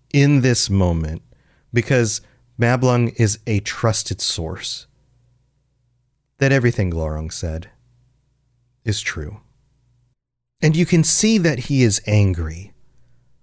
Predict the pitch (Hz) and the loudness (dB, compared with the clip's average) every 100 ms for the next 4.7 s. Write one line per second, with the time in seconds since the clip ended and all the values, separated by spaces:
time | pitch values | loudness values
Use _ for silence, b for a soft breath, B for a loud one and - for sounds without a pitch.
0 | _ - - 214 202 143 107 95 101 135 | _ -4 2 4 4 2 0 0 2 2
1 | 139 139 117 117 98 107 107 98 95 98 | 2 -2 2 2 2 0 2 2 0 -2
2 | - 180 170 165 110 98 101 131 127 107 | -2 2 4 2 0 -4 0 2 4 4
3 | 98 b b b b 110 113 113 127 147 | 0 b b b b 2 4 4 4 2
4 | 127 120 101 95 90 85 82 | 2 2 4 0 0 -4 -6